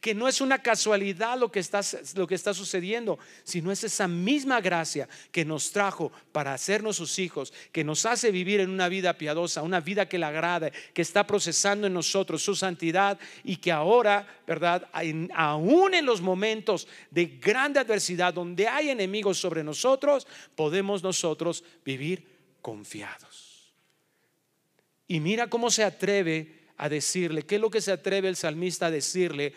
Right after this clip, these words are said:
a estos enemigos? Aquellos que hablaban mal de él, aquellos que iban, estaban en su contra,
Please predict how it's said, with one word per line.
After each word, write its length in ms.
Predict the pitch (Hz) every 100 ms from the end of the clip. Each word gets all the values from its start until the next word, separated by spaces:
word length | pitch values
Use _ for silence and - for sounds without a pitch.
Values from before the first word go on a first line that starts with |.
| - -
a 120 | 151
estos 320 | 147 151 151 147
enemigos? 580 | 131 139 139 120 - - -
Aquellos 380 | - - 233 233
que 120 | -
hablaban 520 | 170 151 196 220 226 190
mal 200 | 196 214
de 220 | 190 202
él, 160 | 196 - - -
aquellos 460 | - 190 233 240 -
que 80 | 214
iban, 360 | 214 220 226
estaban 320 | 196 - 226
en 80 | 233
su 200 | - 180
contra, 440 | - 214 240 185